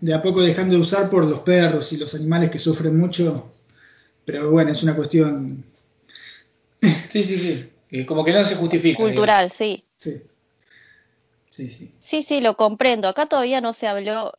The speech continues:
Speaker 3: por el momento, por donde, hasta donde yo acá lo vi en la tele y eso, no se habló ni una vez de no a la pirotecnia por los animales ni nada. Así que parece que acá todavía no está avanzando ese tema.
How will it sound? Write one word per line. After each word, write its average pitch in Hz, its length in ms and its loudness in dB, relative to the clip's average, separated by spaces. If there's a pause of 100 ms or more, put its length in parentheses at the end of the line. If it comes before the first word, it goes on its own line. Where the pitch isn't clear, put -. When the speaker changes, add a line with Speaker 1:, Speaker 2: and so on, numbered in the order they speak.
(600)
Speaker 3:
por 214 160 0
el 202 120 0
momento, 233 420 -6
por - 120 -8
donde, 185 360 -10
hasta 190 200 -10
donde 185 160 -6
yo 208 140 -6
acá 202 260 0
lo 190 120 -2
vi 190 120 -4
en 185 60 -4
la 180 120 -2
tele 202 280 -6
y 196 60 -2
eso, 233 220 -4
no 196 100 -2
se 208 120 -6
habló 202 220 -2
ni 208 120 -8
una 208 220 -2
vez 190 200 -2
de 175 260 -10 (140)
no 196 140 -2
a 185 60 -2
la 180 140 0
pirotecnia 185 720 -6
por 180 160 -10
los 180 160 -10
animales 180 540 -4
ni 180 120 -10
nada. 170 280 -10
Así 185 200 -14
que 180 300 -6 (100)
parece 196 340 -4
que 185 80 0
acá 196 220 2
todavía 180 640 0 (240)
no 196 140 -6
está 190 200 -4
avanzando 180 500 -4
ese 180 160 -10
tema. 180 400 -10